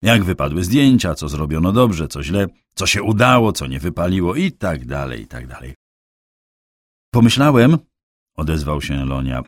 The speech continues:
„Właściwie”, nie musiał kończyć. Nie trudno było się domyślić, co zamierzał. Chciał otworzyć okno i zabrać swoją kasetę.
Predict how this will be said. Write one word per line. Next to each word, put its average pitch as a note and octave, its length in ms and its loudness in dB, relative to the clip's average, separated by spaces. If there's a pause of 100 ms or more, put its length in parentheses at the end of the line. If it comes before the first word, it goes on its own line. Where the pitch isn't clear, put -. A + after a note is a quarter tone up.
(400)
„Właściwie”, C3+ 760 0 (840)
nie D#2 220 0
musiał D#2+ 380 0
kończyć. - 600 -14 (640)
Nie G2 200 4
trudno G#2+ 380 4
było F2+ 220 0
się F#2 120 -2
domyślić, E2+ 480 -2
co F2 220 0
zamierzał. A#1 640 -4 (480)
Chciał G#2 440 2
otworzyć G2 560 0
okno G2+ 420 0
i F2+ 140 -4
zabrać F2+ 420 0
swoją E2+ 340 -2
kasetę. F2+ 540 -4